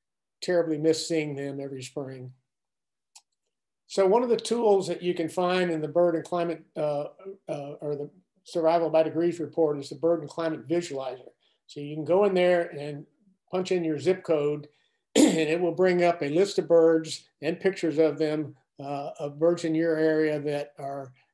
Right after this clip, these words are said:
uh, e-, uh, either vulnerable at, at, at three degrees or at two degrees or at one point five degrees. And I did this for Buncombe County. Uh, uh, the black shows those that are, uh, vulnerable at these, at these various categories,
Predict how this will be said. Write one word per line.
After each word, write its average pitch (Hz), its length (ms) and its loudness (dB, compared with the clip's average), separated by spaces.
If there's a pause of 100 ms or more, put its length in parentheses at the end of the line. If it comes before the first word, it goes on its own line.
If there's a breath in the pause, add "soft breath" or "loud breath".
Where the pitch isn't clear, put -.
(120)
uh, 139 320 -12
e-, - 300 -18 (160)
uh, 139 140 -8 (100)
either 143 260 -6
vulnerable 170 600 4
at, 143 100 -6 (360)
at, - 180 -12
at 147 260 -8 (220)
three 196 160 4
degrees 190 480 2
or 143 140 -2
at 139 100 -14
two 202 100 2
degrees 175 460 0
or 143 120 -2
at - 80 -10
one 156 180 -6
point 156 200 -6
five 147 300 -4
degrees. 131 500 -18 (460)
And 135 160 -14
I 151 100 -4
did 175 240 0
this 180 160 2
for 160 140 -6
Buncombe 160 360 -2
County. 196 560 -2 (380)
Uh, 139 340 -6
uh, 135 40 -12 (600)
the 135 80 -14
black 165 300 2 (160)
shows 160 480 0
those 160 280 0
that 151 80 -2
are, 139 220 -10 (320)
uh, 139 160 -14
vulnerable 160 540 4
at 156 80 -6
these, 143 280 -10
at 143 200 -10
these 143 280 -14
various 151 280 -4
categories, 156 800 0